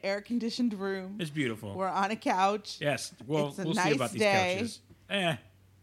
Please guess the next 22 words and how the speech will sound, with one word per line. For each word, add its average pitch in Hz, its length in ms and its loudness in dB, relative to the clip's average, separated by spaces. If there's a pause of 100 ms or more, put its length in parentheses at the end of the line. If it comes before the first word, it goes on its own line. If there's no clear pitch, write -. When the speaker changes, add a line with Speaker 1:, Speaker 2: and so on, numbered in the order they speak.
(220)
Speaker 2:
it's - 80 -12
a 202 40 -4
little 139 140 0
hot. 110 240 -4 (120)
Speaker 1:
Mm, 240 200 -8 (240)
mm, 240 240 2 (220)
okay. 202 320 -6
Speaker 2:
It's 175 80 -6
a - 20 -4
little 151 140 -2
too 147 160 -4
hot 110 160 -4
to - 80 -20
be 107 100 -8
a 104 40 -4
nice 104 260 -6
day, - 300 -18 (400)
but 151 80 -4
it's - 100 -8
a 156 60 -8
fine 135 300 -2
day. 85 120 -12